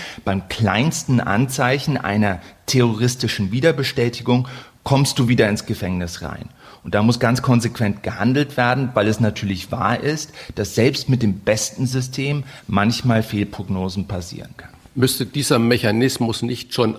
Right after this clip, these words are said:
Speaker 2: automatisch jetzt ohne solche, ähm, Ereignisse, wie wir sie gerade in Wien oder in Nizza und in Paris, äh, gesehen haben, einsetzen, wenn die Polizei meldet,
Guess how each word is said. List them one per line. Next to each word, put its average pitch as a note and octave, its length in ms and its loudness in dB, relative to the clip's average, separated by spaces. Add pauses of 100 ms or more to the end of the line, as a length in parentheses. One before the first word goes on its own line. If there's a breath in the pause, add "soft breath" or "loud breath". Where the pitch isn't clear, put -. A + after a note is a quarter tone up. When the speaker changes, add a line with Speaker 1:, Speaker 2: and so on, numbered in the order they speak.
Speaker 2:
automatisch A2 880 0
jetzt - 340 0
ohne E3 420 6
solche, A2 320 2
ähm, G2+ 420 2
Ereignisse, G2 540 0
wie G2 100 2
wir - 60 2
sie - 140 -4
gerade F#2 280 2
in F2 180 -2
Wien G#2 300 2
oder E2+ 160 -2
in E2+ 120 0
Nizza G2 300 0
und - 240 -4
in F#2 200 -6
Paris, F#2+ 420 -2
äh, F2+ 260 -2 (300)
gesehen G2+ 400 2
haben, G2 180 2 (440 loud breath)
einsetzen, A2 680 2 (180 loud breath)
wenn C#3+ 300 0
die - 100 2
Polizei C#3 720 0
meldet, C3+ 600 4